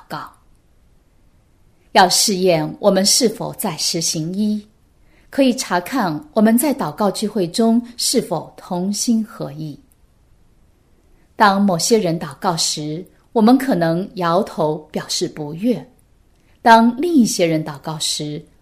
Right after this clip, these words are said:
我们可能点头表示同意。这种摇头或点头是一个很强的证明，我们不是在实行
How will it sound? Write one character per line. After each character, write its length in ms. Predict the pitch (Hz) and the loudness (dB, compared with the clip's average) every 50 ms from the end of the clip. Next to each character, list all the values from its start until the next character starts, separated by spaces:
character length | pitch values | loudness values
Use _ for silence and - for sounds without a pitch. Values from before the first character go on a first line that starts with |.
| _ _ _ | _ _ _
我 80 | - 233 | 2 6
们 160 | 226 269 285 | 6 6 6
可 160 | 277 277 254 | 6 4 0
能 280 | 180 165 156 160 180 196 - - | 0 0 0 -2 -2 -6 -8 -8
点 220 | 214 175 139 135 | -8 -8 -8 -8
头 340 | - - - 151 151 156 196 214 - - | -12 -8 -4 -2 0 0 0 -2 -6 -10
表 160 | - 180 - | -12 -10 -8
示 160 | - - - | -6 -6 -6
同 400 | 165 - - - 156 156 165 175 | -8 -10 -12 -10 -10 -8 -8 -6
意。 260 | 196 247 262 233 139 - - _ _ _ _ _ _ _ _ _ _ _ _ _ _ _ _ _ _ _ _ _ _ _ _ _ _ _ _ _ _ _ | -4 -2 -2 -2 -4 -8 -14 _ _ _ _ _ _ _ _ _ _ _ _ _ _ _ _ _ _ _ _ _ _ _ _ _ _ _ _ _ _ _
这 140 | - 226 202 | 2 2 2
种 380 | - 175 160 160 160 160 165 175 - | 4 2 2 2 2 0 -4 -4 -4
摇 280 | 196 175 160 165 185 226 | -2 0 2 2 0 -2
头 300 | - - - 180 170 170 | -2 -2 0 2 2 2
或 180 | 170 - 202 170 | 4 2 2 0
点 260 | 170 175 151 135 131 | 0 -2 -10 -10 -12
头 460 | - - - 156 151 151 165 - - - - - | -14 -8 -6 -4 -2 -4 -4 -6 -10 -18 -12 -8
是 200 | - - - 311 | -4 -2 -2 0
一 120 | 269 262 | 0 0
个 120 | 262 294 233 | 0 0 -2
很 400 | - - - 233 208 160 143 - | -2 -2 -4 -4 -2 -2 -2 -4
强 320 | - - - - 208 - | -8 -8 -6 -6 -4 -2
的 120 | 254 269 | -2 -2
证 280 | 277 - 254 196 160 151 | -2 -2 -2 -4 -4 -6
明， 320 | 151 147 143 143 151 - - _ _ _ _ _ _ _ _ _ - | -8 -8 -10 -10 -12 -14 -16 _ _ _ _ _ _ _ _ _ -4
我 120 | 175 170 | -4 -4
们 240 | 151 147 143 143 - - _ _ _ - | -4 -4 -8 -14 -16 -20 _ _ _ -12
不 280 | - 156 151 156 156 | -8 -6 -6 -6 -4
是 240 | 160 - - 233 175 | -4 -4 -4 -4 -4
在 180 | 165 - 170 - | -6 -8 -10 -8
实 240 | - - - - 160 | -8 -8 -6 -6 -6
行 240 | 160 - - 143 | -6 -6 -8 -8